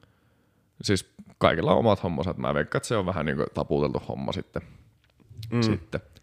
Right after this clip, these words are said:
Speaker 1: ellei nyt jostain joku todellinen inspis iskistä, nyt on pakko tehdä taas deathcorea.
Speaker 2: Niin,
Speaker 1: <laughs>
Speaker 2: joo, pitikin mainita, että
Speaker 1: Niin.
Speaker 2: tämähän on semmoista, no,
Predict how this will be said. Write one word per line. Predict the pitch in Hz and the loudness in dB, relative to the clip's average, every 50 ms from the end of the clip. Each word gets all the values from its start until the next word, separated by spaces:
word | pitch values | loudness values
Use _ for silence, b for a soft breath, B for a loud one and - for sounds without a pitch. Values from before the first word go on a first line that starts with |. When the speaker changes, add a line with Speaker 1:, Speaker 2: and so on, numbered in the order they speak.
| _ - | _ -2
Speaker 1:
ellei | - 98 98 92 87 90 87 90 | 0 2 4 4 4 4 2 2
nyt | 87 80 - - | 0 -2 -4 -2
jostain | - 71 78 - - - - 67 67 69 67 - | 0 0 0 0 -2 0 2 2 4 2 0 -2
joku | - 62 - - 82 52 - - _ - - - | -4 -4 -4 -2 -2 -4 -4 -6 _ -16 -6 -2
todellinen | 85 80 73 71 71 73 85 62 - | 0 0 0 0 0 0 -2 -4 -4
inspis | - 71 - - - - 90 - - | -4 -6 -6 -6 -6 -6 -8 -6 -6
iskistä, | - - - - 87 - - - | -6 -8 -6 -10 -12 -12 -10 -10
nyt | 87 76 - 90 | -10 -10 -10 -10
on | 87 | -6
pakko | - 85 - - - | -6 -6 -6 -6 -8
tehdä | - 95 73 | -6 -6 -8
taas | - - - - - - | -8 -6 -8 -8 -6 -4
deathcorea. | - - - - - - - - - - | -6 -6 -6 -6 -8 -6 -4 -4 -2 2
Speaker 2:
Niin, | 143 143 147 147 139 135 123 151 131 95 92 | 4 6 8 8 8 8 8 8 6 6 2
Speaker 1:
<laughs> | 95 117 | 2 6
Speaker 2:
joo, | 135 143 123 101 95 92 90 - - | 8 8 10 8 8 4 2 0 2
pitikin | 117 107 107 101 - 107 104 | 2 4 4 4 4 4 4
mainita, | 104 104 107 101 90 87 85 85 87 85 | 6 6 6 6 6 4 2 0 0 -2
että | - | -2
Speaker 1:
Niin. | - | 0
Speaker 2:
tämähän | - 90 85 82 82 80 - - - - | 0 2 2 2 0 -2 -4 -8 -10 -6
on | - 90 82 80 73 - | -4 -4 -4 -4 -4 -4
semmoista, | 90 80 78 76 76 - - - - B B B B - | -4 -4 -4 -4 -8 -10 -12 -12 -14 B B B B -6
no, | 107 113 | -6 -6